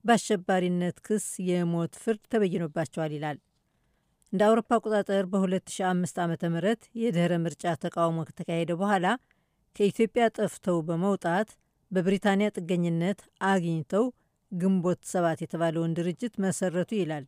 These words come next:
ኢኮኖሚስት ጋዜጣ ላይ የወጣው ጽሑፍ። አዲስ አበባ ያለው የብሪታንያ ኤምባሲ አሁንም ለአቶ አንዳርጋቸው ተደራሽነት ስለሌለው ቤተሰቦቻቸው ለደህንነታቸው ይሰጋሉ ይላል ዘገባው። ኢትዮጵያ ከቅርብ ዓመታት ወዲህ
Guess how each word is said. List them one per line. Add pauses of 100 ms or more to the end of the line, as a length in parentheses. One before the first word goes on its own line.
(120)
ኢኮኖሚስት
ጋዜጣ (100)
ላይ (120)
የወጣው
ጽሑፍ። (1300)
አዲስ
አበባ
ያለው
የብሪታንያ
ኤምባሲ (180)
አሁንም (400)
ለአቶ
አንዳርጋቸው
ተደራሽነት
ስለሌለው (540)
ቤተሰቦቻቸው (100)
ለደህንነታቸው
ይሰጋሉ
ይላል
ዘገባው። (720)
ኢትዮጵያ (140)
ከቅርብ
ዓመታት
ወዲህ